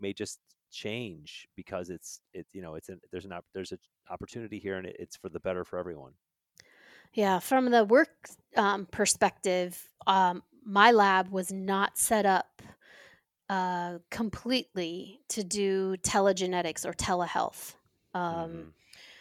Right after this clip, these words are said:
Speaker 2: it still required, you know, the doctor or somebody to draw their blood or take the saliva and send the kit. And this, uh,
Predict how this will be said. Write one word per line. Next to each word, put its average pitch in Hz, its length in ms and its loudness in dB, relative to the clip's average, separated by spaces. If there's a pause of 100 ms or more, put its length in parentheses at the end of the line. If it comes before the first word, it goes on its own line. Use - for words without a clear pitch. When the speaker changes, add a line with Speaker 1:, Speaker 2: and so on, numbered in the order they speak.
(180)
Speaker 2:
it 196 180 6
still 214 360 6
required, 190 960 4 (240)
you 185 160 -10
know, 185 180 -4
the 180 120 -2
doctor 185 640 0
or 180 480 0 (100)
somebody 180 560 0
to 185 280 -4
draw 175 200 0
their 180 160 -2
blood 180 340 0
or 180 80 -2
take 185 220 -6
the 190 80 -4
saliva 185 440 0
and 180 340 -4
send 180 260 -6
the 175 80 -4
kit. - 380 -6 (480)
And 190 260 2
this, 233 560 4 (240)
uh, 185 400 2